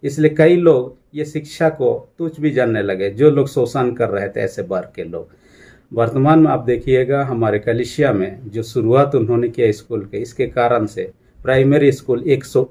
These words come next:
एक लिस्ट के अनुसार हम देख पाते हैं और मिडिल स्कूल चौवन दिखाया जाता है, साथ ही हाई स्कूल बत्तीस हम पाते हैं अपने कलिसिया में, कॉलेज भी हम लोग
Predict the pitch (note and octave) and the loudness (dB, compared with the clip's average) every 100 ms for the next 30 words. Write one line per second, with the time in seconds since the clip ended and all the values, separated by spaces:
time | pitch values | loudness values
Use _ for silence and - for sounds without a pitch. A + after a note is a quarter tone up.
0 | B2 B2+ A#2+ F#2+ A#2+ C#3 - B2+ G#2+ A2+ | -2 -2 0 -4 -4 -4 -2 0 0 -2
1 | A2+ A2 G2+ G#2 G2+ - F#2 - G2+ B2 | -4 -2 -2 -2 -4 -8 -10 -8 -6 -6
2 | - - - _ A#2+ A#2+ G#2+ A2+ C3+ C#3+ | -8 -20 -20 _ 0 2 2 4 4 4
3 | C3 A#2 C3 A#2 - A#2+ G2 A#2 B2+ A2+ | 2 0 -4 -4 0 2 4 4 4 0
4 | G2+ - G#2 G2 G2 - G#2+ A#2 - - | -6 -6 -6 -4 -6 -6 -8 -8 -10 -18
5 | _ _ - C3+ C3 C#3 A2 B2+ - - | _ _ -4 -2 0 0 2 2 0 -4
6 | A#2+ F#2 G#2+ - - C3 A#2+ A2 G2+ G2 | -4 -4 -6 -6 -8 -6 -4 -4 -2 -4
7 | F#2+ A#2 A2+ A#2 A2+ G#2+ G#2 A2 G#2 - | -2 -4 -2 -6 -4 -6 -4 -4 -4 -4
8 | A#2+ A#2+ B2+ - - - A#2 A#2 B2+ C3+ | -2 0 -4 -6 -20 -10 2 4 4 2
9 | A#2+ B2+ A#2 A#2 A#2 - | 0 -2 0 2 2 0